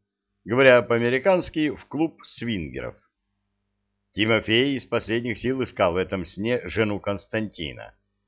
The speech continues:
чтобы на радостях трахнуть её. Уж группешник так группешник. Всё должно быть по-честному.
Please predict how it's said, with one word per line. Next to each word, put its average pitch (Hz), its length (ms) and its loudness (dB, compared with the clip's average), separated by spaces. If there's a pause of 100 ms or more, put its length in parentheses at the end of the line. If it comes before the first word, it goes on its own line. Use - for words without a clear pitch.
(140)
чтобы 180 300 0
на 175 120 6
радостях 139 580 4
трахнуть 80 540 -2
её. 76 280 -8 (640)
Уж 98 160 -4
группешник 131 880 0
так 120 240 -2
группешник. 80 960 -4 (500)
Всё 185 300 8
должно 165 400 4
быть 160 320 -4
по-честному. 120 920 -2